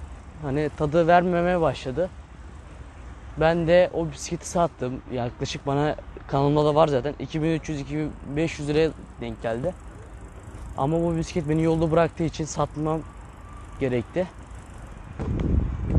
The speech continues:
Ee, bu bisikleti sattım. Ondan sonra gittim. Ee, ben beş yüz yirmi mi? Beş yüz kırk setli yapmıştım. Hani beş yüz altı yüz set var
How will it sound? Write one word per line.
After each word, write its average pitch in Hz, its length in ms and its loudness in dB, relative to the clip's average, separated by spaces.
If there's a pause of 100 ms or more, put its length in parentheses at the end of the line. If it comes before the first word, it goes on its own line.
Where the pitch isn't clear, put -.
(140)
Ee, 120 580 6 (800)
bu - 140 10
bisikleti - 300 4
sattım. 202 560 2 (380)
Ondan 170 300 6
sonra 170 280 4
gittim. 170 400 2 (600)
Ee, 123 380 6 (200)
ben 147 240 8
beş 180 220 6
yüz 190 140 4
yirmi 202 220 10
mi? 254 220 10 (760)
Beş 147 240 6
yüz - 120 2
kırk - 160 6
setli 175 360 6
yapmıştım. 180 420 6
Hani - 140 4
beş 131 140 8
yüz - 200 2
altı 151 280 8
yüz - 120 6
set 175 200 6
var 160 140 4